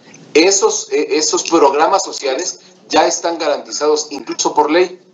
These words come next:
Estuviera el pri, estuviera el pan o estuviera ahora Morena, esos programas sociales ya están garantizados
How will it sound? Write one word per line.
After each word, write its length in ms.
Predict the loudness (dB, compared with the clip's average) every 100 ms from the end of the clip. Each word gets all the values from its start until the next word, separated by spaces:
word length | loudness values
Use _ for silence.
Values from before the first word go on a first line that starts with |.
| _ -2
Estuviera 440 | 0 0 0 0 0
el 80 |
pri, 280 | -2 -8 -8 -10
estuviera 340 | -6 0 2
el 120 | 2
pan 260 | 2 0 -2
o 100 | -6
estuviera 440 | -6 -4 0 2
ahora 280 | 4 2 0
Morena, 440 | -4 -6 -6 -10 -14 -8 -2
esos 260 | 0 -2
programas 400 | -6 -6 -4 -6
sociales 400 | -8 -8 -6 -2
ya 140 | 2 2
están 360 | 0 -4 -6
garantizados 680 | -2 -2 -4 -4 0 0 0